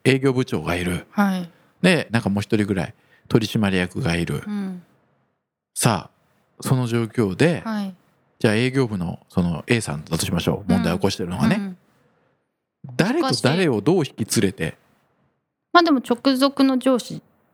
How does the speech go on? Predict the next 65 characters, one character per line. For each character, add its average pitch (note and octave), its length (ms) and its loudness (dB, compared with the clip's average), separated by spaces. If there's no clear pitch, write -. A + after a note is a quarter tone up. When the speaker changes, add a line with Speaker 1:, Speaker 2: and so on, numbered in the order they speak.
Speaker 2:
ゃ F#3 60 4
な F3 60 2
い - 20 0
で D#3+ 60 -2
す - 60 -12
か、 - 80 -2
ま E3+ 180 2
ず D#3+ 120 -10
は。 D3+ 280 -8
Speaker 1:
営 C3+ 180 6
業 C3 140 2
部 A#2 100 -2
長。 - 240 -4
Speaker 2:
は A3 280 2
い。 F3+ 140 -8
Speaker 1:
声 C#3 160 4
か - 120 -6
け F2+ 100 -4
る。 - 160 -14
Speaker 2:
う F#3+ 40 4
ん。 F3 640 0
Speaker 1:
営 G#3 220 4
業 A#3 160 2
部 A#3 80 -4
長 G#3 120 2
に D3 60 2
は A2+ 60 2
ど A#2+ 100 2
こ D#3+ 100 -2
ま B2 120 2
で F2 60 -2
話 F#2 320 -2
し - 100 -2
ま E2+ 100 0
す？ - 220 -4
事 B2 140 4
前 G#2 140 4
に。 D2+ 220 -8
Speaker 2:
あ、 D#4+ 100 6
で F#4+ 100 0
も D4+ 100 4
ち - 60 -2
ゃ C4 100 4
ん C4 80 2
と B3+ 120 0
話 B3+ 240 2
す - 60 -14
と - 60 2
思 G3 120 2
い F3+ 40 0
ま E3+ 140 0
す、 D#3+ 80 -12
全 E3+ 180 2
部。 D3 160 -4
Speaker 1:
あ、 A#2 100 2
ち - 80 2
ょ A#2+ 40 4
っ - 20 -4
と G2+ 80 0
こ - 80 -6
う。 - 40 4
Speaker 2:
A C4 120 4
さ G#3+ 200 2
ん F#3+ 100 -2
を、 B3+ 420 2